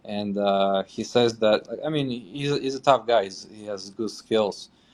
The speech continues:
and, uh, I think he wants to do, uh, one more, one more run.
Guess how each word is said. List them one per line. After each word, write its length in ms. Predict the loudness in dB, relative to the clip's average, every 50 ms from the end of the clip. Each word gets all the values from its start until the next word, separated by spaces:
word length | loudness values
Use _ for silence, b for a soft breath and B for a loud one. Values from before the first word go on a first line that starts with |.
| b b b b b -8
and, 340 | -6 -4 -4 -2 -2 -2 0
uh, 460 | 2 2 4 4 4 4 4 2 0
I 60 | -2
think 220 | -4 -4 -2 -2 0
he 80 | 0
wants 260 | 0 0 0 -2 -2 -6
to 60 | -8
do, 680 | -6 -6 -4 -4 -4 -4 -4 -4 -4 -4 -4 -6 -8 -10 _ _ _ _ _ _ _ _ -8
uh, 280 | -2 0 2 2 2
one 280 | 2 2 2 2 2 0
more, 420 | 0 0 0 0 0 0 -2 -4 _ _ _
one 180 | 0 0 2 2
more 220 | 2 0 0 0
run. 320 | 0 2 2 2 0 0